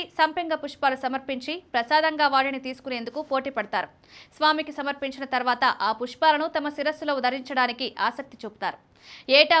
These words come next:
మూడు నెలల పాటు సింహగిరిపై ఉండి శ్రీ వరాహ లక్ష్మీ నరసింహస్వామికి సేవలందించే ఒడిశాకు చెందిన లక్ష్మీకాంత్ నాయక్ దాస్ ఆ కాలంలో స్వామికి పెద్ద మొత్తంలో సంపెంగ పుష్పాలను సమర్పించడం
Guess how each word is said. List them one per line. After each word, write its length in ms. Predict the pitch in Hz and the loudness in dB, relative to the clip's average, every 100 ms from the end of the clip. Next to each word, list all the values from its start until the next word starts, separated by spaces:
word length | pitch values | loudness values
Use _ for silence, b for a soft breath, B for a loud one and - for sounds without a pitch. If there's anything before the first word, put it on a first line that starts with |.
| 302 | 4
మూడు 160 | 320 320 | 0 2
నెలల 180 | 320 349 349 | 2 2 2
పాటు 180 | 320 311 302 | 2 0 -6
సింహగిరిపై 520 | 285 294 285 277 269 262 | -8 -6 -8 -2 -2 -2
ఉండి 180 | 254 320 - | -4 -6 -6
శ్రీ 140 | 294 285 | -6 -2
వరాహ 220 | 269 285 294 285 | 2 2 2 0
లక్ష్మీ 240 | - 302 | -2 -4
నరసింహస్వామికి 720 | 285 285 269 262 269 254 247 247 | -6 -6 -6 -6 -2 -2 -2 -6
సేవలందించే 580 | 247 233 233 226 226 247 - B B B 262 | -4 -2 -4 -6 -4 -4 -4 B B B 2
ఒడిశాకు 420 | 359 370 349 339 | 2 4 2 2
చెందిన 200 | 320 294 269 | -2 -2 0
లక్ష్మీకాంత్ 580 | 269 311 330 320 285 277 | -2 -2 -4 -2 -2 0
నాయక్ 260 | 262 254 233 | 0 0 2
దాస్ 200 | 254 294 - _ 190 | 0 0 -10 _ -2
ఆ 20 | 226 285 | -2 4
కాలంలో 340 | 294 330 339 330 | 4 4 0 -2
స్వామికి 380 | 302 294 302 285 | 0 0 -2 -4
పెద్ద 160 | 269 311 302 | -2 -2 -4
మొత్తంలో 360 | 294 277 285 262 B B B 320 | -4 -2 0 -2 B B B 2
సంపెంగ 360 | 320 403 392 359 | 2 2 -2 -2
పుష్పాలను 420 | 320 - 311 285 285 | -4 2 2 2 -2
సమర్పించడం 580 | 262 262 269 254 247 | -6 -6 -6 -6 -6